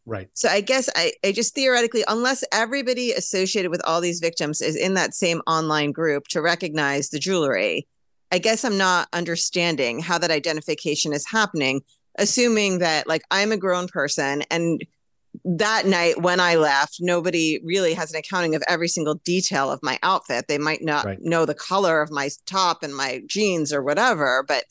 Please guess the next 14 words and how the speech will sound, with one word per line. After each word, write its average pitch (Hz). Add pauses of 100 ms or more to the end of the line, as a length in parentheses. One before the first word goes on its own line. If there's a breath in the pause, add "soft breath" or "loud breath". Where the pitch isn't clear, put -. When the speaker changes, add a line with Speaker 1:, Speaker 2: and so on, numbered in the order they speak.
(500 loud breath)
Speaker 2:
do 277
you 330
understand 370
what 302
I'm 294
saying? 240
Like, 185
it 208
just 277
Speaker 1:
Yeah. 220
Speaker 2:
seems 269
strange 202
to 254
me 170